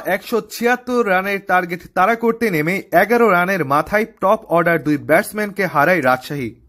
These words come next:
মাঠে আসেন আশরাফুল এবং রনি তালুকদার। মোহাম্মদ আশরাফুল সাত বল খেলে তখন এক রানে ব্যাটিং করছিলেন। শফিকুল ইসলামের ওভারের প্রথম বল তার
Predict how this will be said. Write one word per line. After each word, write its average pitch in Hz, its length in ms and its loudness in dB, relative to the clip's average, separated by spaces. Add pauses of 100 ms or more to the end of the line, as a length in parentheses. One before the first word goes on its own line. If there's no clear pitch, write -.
(460)
মাঠে 220 340 2
আসেন 262 320 2 (100)
আশরাফুল 226 560 2
এবং 170 260 0 (100)
রনি 180 280 2
তালুকদার। 143 500 0 (520)
মোহাম্মদ 247 460 2 (120)
আশরাফুল 226 600 0
সাত 233 400 0
বল 180 180 0
খেলে 220 260 -4
তখন 165 360 -4 (160)
এক 233 280 0
রানে 196 280 0
ব্যাটিং 151 320 -4
করছিলেন। 139 480 -4 (680)
শফিকুল 269 520 2
ইসলামের 254 560 2
ওভারের 196 420 2
প্রথম 226 520 -2
বল 175 220 4
তার 160 240 2